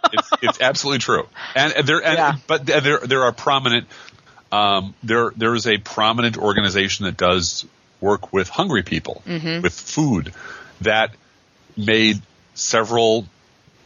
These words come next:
Speaker 1: key corporate decisions that I'm familiar with, uh, that were entirely based on raising capital
Speaker 2: Mm-hmm.
Speaker 1: and
Speaker 2: Mm-hmm.
Speaker 1: golfing with C E Os.
Speaker 2: Yeah.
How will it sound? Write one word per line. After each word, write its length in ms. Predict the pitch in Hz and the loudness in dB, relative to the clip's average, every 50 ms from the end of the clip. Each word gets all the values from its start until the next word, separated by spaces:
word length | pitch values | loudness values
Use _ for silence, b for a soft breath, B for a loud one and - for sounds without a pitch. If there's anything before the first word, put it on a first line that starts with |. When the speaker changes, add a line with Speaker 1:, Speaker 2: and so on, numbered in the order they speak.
| _ _ | _ _
Speaker 1:
key 440 | - - - - 110 107 104 110 107 | -8 -6 -2 0 2 4 2 2 2
corporate 640 | - - - - 113 107 101 - - 123 101 - | 0 -2 0 2 0 0 0 0 -2 -2 -2 0
decisions 640 | - 92 - - - 107 104 95 95 90 101 107 104 - | -2 -2 0 0 2 2 2 2 0 -2 -4 -6 -4 -2
that 60 | 92 | 0
I'm 300 | 87 87 92 98 95 98 101 - _ _ | 0 0 0 -4 -8 -10 -12 -16 _ _
familiar 480 | - - 98 87 82 85 87 85 80 | -10 -6 -2 0 2 2 2 2 0
with, 260 | 78 82 127 - - B B B B B B B B B B B - _ | 0 -2 -4 -6 -8 B B B B B B B B B B B -6 _
uh, 340 | 82 85 80 80 80 78 78 - 90 87 - _ _ - | 0 2 4 4 2 2 0 -2 -8 -14 -16 _ _ -14
that 220 | 101 95 110 107 107 | -2 0 0 0 2
were 160 | 110 107 104 | 2 2 2
entirely 480 | 98 90 - - 139 190 202 170 117 | 2 0 0 0 2 2 2 2 2
based 320 | 92 85 85 87 90 - - | 0 2 0 0 0 -2 -4
on 180 | 90 82 78 | -6 -6 -2
raising 400 | 80 90 95 95 98 107 101 95 | 0 0 0 0 0 -4 -6 -6
capital 640 | 92 - - 113 107 98 - 101 - 69 - 113 b b b b b b | -10 -6 -2 -2 -2 -2 -2 -4 -4 -4 -6 -6 b b b b b b
Speaker 2:
Mm-hmm. 140 | 214 175 92 | -12 -6 -4
Speaker 1:
and 420 | 90 90 87 85 85 87 82 - - | -2 0 0 -2 -2 -6 -10 -12 -12
Speaker 2:
Mm-hmm. 160 | 98 87 90 | -12 -8 -2
Speaker 1:
golfing 540 | 98 98 98 101 - - 110 110 104 98 90 | 0 2 2 2 0 0 -2 -4 -2 -4 -4
with 160 | 92 98 - | -4 -2 -2
C 380 | - - 110 104 - 92 92 | 0 0 0 -2 -2 -2 -2
E 40 | 85 | -2
Os. 420 | 78 69 67 - - 123 131 - - | 0 -2 -2 -4 -8 -12 -14 -10 -6
Speaker 2:
Yeah. 220 | 147 143 143 135 | -2 -2 -2 -2